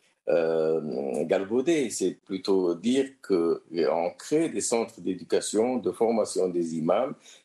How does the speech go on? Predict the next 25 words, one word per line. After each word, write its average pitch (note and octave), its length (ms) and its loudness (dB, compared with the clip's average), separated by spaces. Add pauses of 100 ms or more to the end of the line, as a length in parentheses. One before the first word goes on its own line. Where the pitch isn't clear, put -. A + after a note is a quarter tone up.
(120)
qui A2+ 140 2
portent F3 340 2
cette G#2 160 -6
vision A2+ 400 0
de F#2 120 -2
l'islam, G#2 480 0 (300)
qui - 60 -4
est G#2+ 120 -4
une A2+ 100 2
vision G#2+ 320 0
où G#2+ 40 -4
s'interpénètre, A2 1080 -2 (380)
euh, D#2+ 260 0
à A#2 100 2
l'aspect, B2 460 -4
à G2+ 180 2
l'aspect A#2 360 -6
juridique G#2+ 560 -4
malikite, G2 760 -2
euh, D2 380 0
qui F2 120 -6
est D#2+ 60 -14
propre - 260 -2
au - 40 -2
Maroc, G2+ 380 0